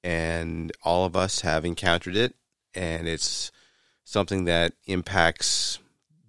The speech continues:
the way we live. And, uh, we need to talk about it. We need to address it, and,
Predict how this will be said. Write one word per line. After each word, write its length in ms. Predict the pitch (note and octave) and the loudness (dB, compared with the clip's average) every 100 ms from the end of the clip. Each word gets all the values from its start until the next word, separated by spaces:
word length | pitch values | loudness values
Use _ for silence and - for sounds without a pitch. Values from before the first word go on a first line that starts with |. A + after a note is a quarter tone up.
| E2 | _
the 120 | F#2 | -4
way 440 | E2 F2 F2+ F2 | 2 2 2 0
we 160 | F2 F2+ | -2 -2
live. 480 | F2 D#2+ G#2 C3 - _ _ _ _ _ _ | 0 0 -2 -6 -20 _ _ _ _ _ _
And, 600 | F#2+ F#2 F2 E2+ E2+ E2+ | -4 -2 0 -2 -2 -2
uh, 340 | D#2+ E2 D#2+ E2 - | -2 -2 -2 -4 -8
we 280 | F#2 G2+ A2 | -10 0 2
need 260 | A#2+ A#2+ | 4 2
to 140 | - A2 | 2 0
talk 300 | - A2 - | 6 6 6
about 240 | F2+ D2+ | 2 2
it. 120 | - - - | 0 -8 -6
We 100 | F#2+ | -4
need 100 | F2 | 0
to 120 | F#2 | -2
address 340 | F2 F2+ F2 | 4 4 4
it, 180 | G#2+ A2 _ _ | 2 0 _ _
and, 600 | F#2+ F2 F2 F2+ F2+ F2+ | -2 0 0 0 -2 -4